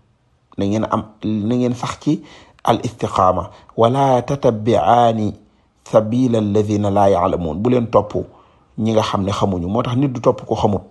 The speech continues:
Waaw, ki xamut. Léeg-léeg muy ku jàng, lu mën a jàng ba nga jàppe ko intellectuel, te fekk xamul li xew. Ndax xamul Yàlla, mosagu ko, Yàlla safagu ko. mosagut ak mbaax, yoonu njub yitteelagu ko.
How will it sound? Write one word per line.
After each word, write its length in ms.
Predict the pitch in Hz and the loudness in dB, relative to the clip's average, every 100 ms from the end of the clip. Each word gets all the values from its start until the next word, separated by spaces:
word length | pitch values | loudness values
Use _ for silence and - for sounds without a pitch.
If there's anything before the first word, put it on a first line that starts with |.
| - _ _ _ _ _ _ _ - | -20 _ _ _ _ _ _ _ -14
Waaw, 140 | - - | -14 -8
ki 80 | 127 | -4
xamut. 300 | 135 113 - - - - | 0 -2 -4 -18 -20 0
Léeg-léeg 220 | 117 120 | 4 4
muy 140 | 127 127 | 2 -2
ku 100 | 127 | -2
jàng, 220 | 120 110 107 | 0 0 0
lu 140 | 110 | 0
mën 180 | 120 131 | 2 2
a 60 | 120 | 4
jàng 200 | 110 110 | 4 2
ba 100 | 101 | 0
nga 100 | 117 123 | 0 2
jàppe 220 | 123 120 | 2 2
ko 100 | 120 | -4
intellectuel, 680 | 113 117 113 104 101 95 - - - - - | -2 -4 -2 -4 0 0 0 -6 -20 -20 -10
te 100 | 131 | -2
fekk 220 | 139 - | -2 -2
xamul 320 | - 143 120 | -2 0 2
li 120 | 104 | 0
xew. 200 | 147 98 92 - _ _ _ - | 2 0 0 -8 _ _ _ -6
Ndax 200 | 117 113 - | -4 -4 -4
xamul 220 | 165 147 | -2 0
Yàlla, 400 | 120 107 98 87 - _ _ _ - | 4 4 2 -6 -14 _ _ _ -2
mosagu 400 | 120 127 113 104 | -2 0 -2 0
ko, 140 | 90 | 0
Yàlla 280 | 107 113 113 | 2 2 0
safagu 360 | 113 117 104 | -4 -2 -2
ko. 180 | 101 90 - _ _ _ _ - - _ - | -2 -6 -10 _ _ _ _ -20 -20 _ -2
mosagut 420 | 143 147 131 - | 0 2 0 0
ak 100 | 123 | 0
mbaax, 340 | 113 110 104 95 98 - _ _ | 0 2 2 0 -10 -16 _ _
yoonu 360 | 117 123 127 | 2 4 4
njub 260 | 120 117 - | 0 -2 0
yitteelagu 540 | 127 127 135 110 104 | 0 2 2 2 2
ko. 140 | 104 | 0